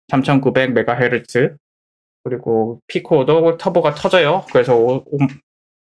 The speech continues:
오천이백 메가헤르츠 이런 식으로 터지는데, 얘들이 이제 소비 전력이 기본이 만 이천, 아, 만 이천이래. 그러면은 이제 불납니다.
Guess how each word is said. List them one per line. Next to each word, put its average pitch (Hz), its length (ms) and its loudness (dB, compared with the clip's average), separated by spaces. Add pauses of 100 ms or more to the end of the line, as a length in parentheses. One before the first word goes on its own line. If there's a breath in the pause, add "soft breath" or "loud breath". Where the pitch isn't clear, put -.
(760 loud breath)
오천이백 156 720 2
메가헤르츠 131 520 0
이런 131 180 0
식으로 127 240 0
터지는데, 139 1000 -2
얘들이 139 680 0
이제 151 120 -6
소비 170 360 0
전력이 127 520 -2
기본이 131 560 2
만 123 180 0
이천, 135 380 -4 (120)
아, 120 100 0
만 120 180 -2
이천이래. 113 440 -10 (120)
그러면은 117 360 0
이제 110 280 -8
불납니다. 139 520 -2